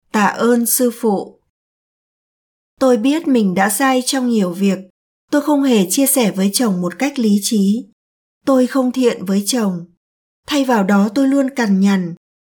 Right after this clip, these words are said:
và giọng điệu của tôi cục cằn. Những lúc ấy, tôi đã quên mình là một người tu luyện.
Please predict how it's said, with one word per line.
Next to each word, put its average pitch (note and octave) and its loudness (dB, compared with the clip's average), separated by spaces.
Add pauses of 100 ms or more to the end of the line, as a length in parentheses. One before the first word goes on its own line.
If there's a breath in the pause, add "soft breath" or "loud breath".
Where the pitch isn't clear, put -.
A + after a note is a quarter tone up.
(140)
và B3 2
giọng G#3+ 0
điệu G#3+ 2
của G3+ 0
tôi B3+ 2
cục A3+ -4
cằn. F#3 -2 (640)
Những A3 0
lúc D4+ -2
ấy, G#3 0
tôi C#4 2
đã A3+ 2
quên C4 4
mình G3 2
là F#3 -2
một F3+ -8
người F#3 0
tu B3 0
luyện. A3 0